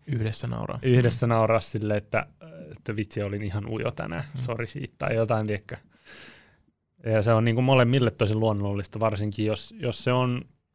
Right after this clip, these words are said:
Speaker 2: tota, kans vähän ihastunut suhun.
Speaker 1: Tälläkin hetkellä joku tuolla tulee friendzonetetuksi,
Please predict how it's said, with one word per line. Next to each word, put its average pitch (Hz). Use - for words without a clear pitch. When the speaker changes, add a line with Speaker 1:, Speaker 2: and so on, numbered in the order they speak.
Speaker 2:
tota, 123
kans 117
vähän 104
ihastunut 101
suhun. -
Speaker 1:
Tälläkin 123
hetkellä 127
joku 110
tuolla 92
tulee 98
friendzonetetuksi, -